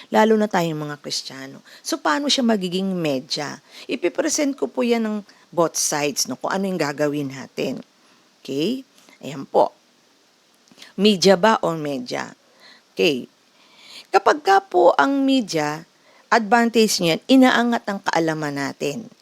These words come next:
Natututo tayo. Even yung mga maliliit na bata, no? Ang galing nila, ang tatalino nila.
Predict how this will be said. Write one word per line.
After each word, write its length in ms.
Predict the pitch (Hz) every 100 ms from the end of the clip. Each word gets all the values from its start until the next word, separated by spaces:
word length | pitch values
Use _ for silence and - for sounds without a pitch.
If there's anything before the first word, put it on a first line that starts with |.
| _ _
Natututo 480 | - - - - 151
tayo. 560 | 180 170 165 127 92 _ _
Even 380 | 185 151 165 165
yung 100 | 160
mga 140 | 151
maliliit 400 | 151 147 147 147 143
na 100 | 139
bata, 460 | 139 131 - 185 147
no? 220 | 156 - _ -
Ang 160 | 175 143
galing 240 | 147 151
nila, 160 | 151 226
ang 80 | 208
tatalino 480 | - 147 151 156 156
nila. 320 | 160 233